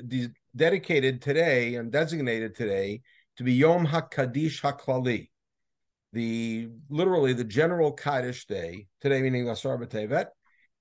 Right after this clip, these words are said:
And the original intent, nineteen forty-nine or fifty, was that people who had relatives who were murdered by the Nazis, Yimach Shmam,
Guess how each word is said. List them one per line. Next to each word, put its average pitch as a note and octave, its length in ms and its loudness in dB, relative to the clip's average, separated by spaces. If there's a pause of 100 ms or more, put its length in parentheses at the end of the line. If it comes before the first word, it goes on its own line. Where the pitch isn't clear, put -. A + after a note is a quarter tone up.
(100)
And C3 500 2
the C3+ 40 4
original E3 500 0
intent, D3 400 -2
nineteen C3 340 -4 (100)
forty-nine C3+ 440 -2
or A#2 40 -4
fifty, F3+ 400 -4
was C3 380 0
that C3+ 180 -8
people F3 420 -8
who C#3+ 320 -4
had C3+ 460 -2 (220)
relatives C#3 560 0
who A#2+ 80 -12
were A#2 120 -10
murdered C#3 340 -4
by C3+ 100 -2
the B2+ 100 -6
Nazis, C3 460 -6
Yimach A2 220 -8
Shmam, G2 460 -10